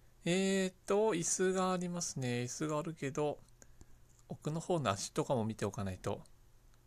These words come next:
足がないとかありますからね、よく。どうやって立ってるのかあれですよね。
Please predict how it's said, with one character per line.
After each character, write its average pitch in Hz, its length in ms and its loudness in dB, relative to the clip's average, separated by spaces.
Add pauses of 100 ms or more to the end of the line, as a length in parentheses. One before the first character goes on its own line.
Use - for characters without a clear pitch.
(880)
足 - 320 -6
が 139 180 4
な 139 120 2
い 127 80 -2
と 104 100 -2
か 95 80 2
あ 95 60 6
り 107 80 -2
ま 120 100 -4
す - 100 -10
か 117 80 2
ら 98 80 2
ね、 95 60 0
よ 98 120 0
く。 95 280 -2 (1600)
ど 131 120 2
う - 20 2
や 139 60 0
っ - 20 -6
て - 80 -6
立 104 120 -6
っ 117 60 0
て - 180 -10
る 101 200 -4
の 113 140 -6
か 98 160 2
あ 98 40 4
れ 101 80 0
で 98 60 -4
す - 100 -4
よ 92 80 -2
ね。 98 300 0